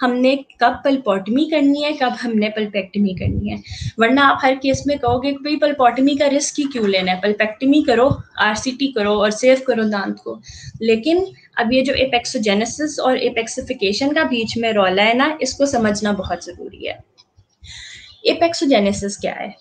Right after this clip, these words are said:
सबसे पहले तो हम ये डिस्कस करेंगे। अब आप में से जितने लोग हैं जिनके भी दांत erupt हुए हैं, ऐसा तो नहीं हुआ कि जैसे ही दांत erupt हो गया साथ ही उसका apex भी close हो गया हो। हमेशा ये होता है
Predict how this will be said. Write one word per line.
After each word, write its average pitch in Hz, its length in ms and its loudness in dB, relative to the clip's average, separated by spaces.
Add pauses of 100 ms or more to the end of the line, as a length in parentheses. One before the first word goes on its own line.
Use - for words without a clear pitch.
(100)
सबसे - 200 -4
पहले 214 220 0
तो 214 120 -6
हम 202 180 -2
ये 170 80 -2
डिस्कस - 480 -4
करेंगे। 196 480 -4 (560)
अब 254 160 0
आप 240 360 4
में 277 120 8
से 294 220 0
जितने 240 400 4
लोग 190 340 2
हैं 202 220 -2 (340)
जिनके 294 380 4
भी 302 160 6
दांत 202 380 2
erupt 185 360 0
हुए 185 200 -2
हैं, 185 220 -6 (240)
ऐसा 226 260 0
तो 330 160 0
नहीं 330 160 6
हुआ 254 240 6
कि 269 140 0
जैसे 220 360 2
ही 311 100 4
दांत 233 340 0
erupt 214 400 -2
हो 220 140 2
गया 208 360 0 (240)
साथ 233 260 0
ही 285 180 0
उसका - 480 -2
apex 233 400 -2
भी 254 120 4
close 208 340 0
हो 196 100 0
गया 185 220 -2
हो। 185 200 -4 (340)
हमेशा 226 420 0
ये 330 180 4
होता 208 280 0
है 214 280 0